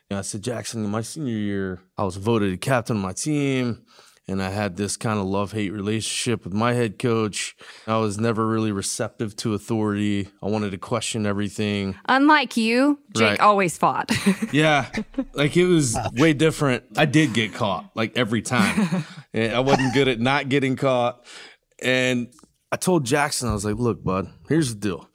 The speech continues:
Speaker 1: You never know what the reason is behind anything they're doing, but I promise you there's a reason." And I said, "Jack, one of the coolest things I ever experienced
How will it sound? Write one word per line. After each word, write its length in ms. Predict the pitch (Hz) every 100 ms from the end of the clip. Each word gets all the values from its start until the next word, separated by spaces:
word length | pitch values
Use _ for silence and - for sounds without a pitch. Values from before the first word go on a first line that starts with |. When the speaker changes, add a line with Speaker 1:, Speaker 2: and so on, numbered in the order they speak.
| - - - - -
Speaker 1:
You 140 | 135
never 280 | 165 202 165
know 580 | 127 123 117 98 90 - - - _ _
what 640 | - 104 101 120 117 - -
the 260 | 101 104 107
reason 520 | 101 113 123 101 98
is 180 | 92 87
behind 720 | 82 - 95 90 82 78 - _ 123
anything 420 | 117 104 110 98
they're 140 | 90
doing, 380 | 80 98 113 107
but 100 | 98
I 80 | 92
promise 480 | - 113 107 92 104
you 60 |
there's 240 | 90 87 80
a 60 |
reason." 360 | - 60 - - _ - - - - - _ _ -
And 80 |
I 40 | 107
said, 300 | - 107 90 - 107
"Jack, 320 | 120 117 -
one 160 | 110 127
of 60 |
the 60 | 101
coolest 460 | - 139 139 120 -
things 400 | 123 113 104 95
I 240 | 98 95
ever 220 | 107 107
experienced 880 | 95 - - 120 110 104 92 -